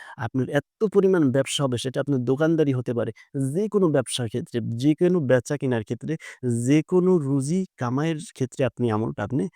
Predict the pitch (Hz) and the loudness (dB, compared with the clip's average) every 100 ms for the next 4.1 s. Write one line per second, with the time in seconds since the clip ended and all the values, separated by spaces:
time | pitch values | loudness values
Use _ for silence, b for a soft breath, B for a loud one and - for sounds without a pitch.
0 | B B - 113 - 110 98 110 - 107 | B B -10 -8 -6 -4 -4 -6 -2 0
1 | 113 - 151 110 104 - 165 165 110 107 | 0 -2 -2 -2 -4 -2 0 0 -2 -2
2 | 104 104 - 101 98 - B B 120 160 | -4 -4 -6 -6 -8 -12 B B -2 0
3 | 214 156 156 117 107 - 117 123 156 135 | 0 -2 -2 -2 -6 -8 -4 -4 -4 -4
4 | 120 | 0